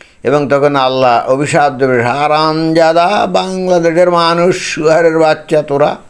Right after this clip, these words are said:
তোরা সবগুলোই মুনাফিক, অতএব তোদের সবগুলাকে আমি জাহান্নামে চালু,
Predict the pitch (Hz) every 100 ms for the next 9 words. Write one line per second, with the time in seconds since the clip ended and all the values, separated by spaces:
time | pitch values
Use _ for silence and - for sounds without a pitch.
0 | - - - - _ _ _ - 156 131
1 | 160 165 170 165 156 147 143 139 135 -
2 | - - 90 143 139 - 131 127 - 135
3 | 143 139 139 135 127 123 127 120 123 131
4 | 160 160 143 123 - 104 98